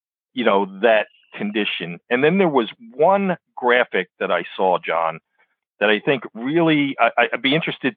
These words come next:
to, to know your perspective on this with your fifty-two years of experience. It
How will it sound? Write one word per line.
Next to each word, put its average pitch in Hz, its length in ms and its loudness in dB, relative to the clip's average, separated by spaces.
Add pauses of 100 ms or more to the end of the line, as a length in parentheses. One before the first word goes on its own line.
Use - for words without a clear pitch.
to, 120 60 -4 (220)
to - 100 -4
know 107 360 4
your 107 220 -2
perspective 98 720 -4
on 87 160 2
this 82 200 -8 (340)
with 104 120 -10
your 196 220 -6
fifty-two - 400 -12
years 92 300 -6
of 82 100 -6
experience. 90 600 -4 (880)
It 131 200 0